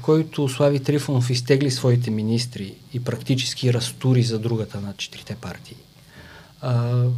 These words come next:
ми се струва, че ние летим към избори. За сега, а, тази ми прогноза се сбъдва. Утре обаче тя може да бъде опровергана.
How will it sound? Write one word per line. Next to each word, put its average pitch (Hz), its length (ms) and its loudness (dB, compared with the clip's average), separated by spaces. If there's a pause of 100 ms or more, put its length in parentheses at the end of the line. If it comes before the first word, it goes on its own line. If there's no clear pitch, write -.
(360)
ми 147 100 -4
се 165 100 0
струва, 156 340 2
че 156 140 -2
ние 151 300 2
летим 143 380 2
към 135 180 6
избори. 120 380 2 (440)
За 123 140 -2
сега, 135 280 4
а, 139 1080 4
тази 127 220 4
ми 123 120 6
прогноза 123 440 2
се - 140 -2
сбъдва. 120 420 4
Утре 131 300 2
обаче 123 360 2
тя 143 100 4
може 143 240 2
да 147 80 0
бъде 151 220 2
опровергана. 135 720 4